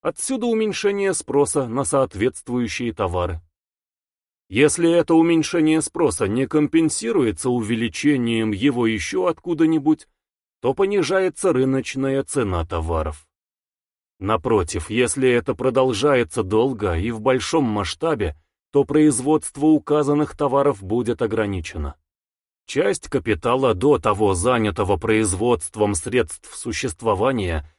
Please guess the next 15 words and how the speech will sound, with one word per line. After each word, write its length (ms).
будет 480
искать 440
приложение 720
в 100
другой 500
области, 680
а 140
потому 400
и 160
рабочие, 800
занятые 640
в 100
производстве 840
необходимых 840
средств 500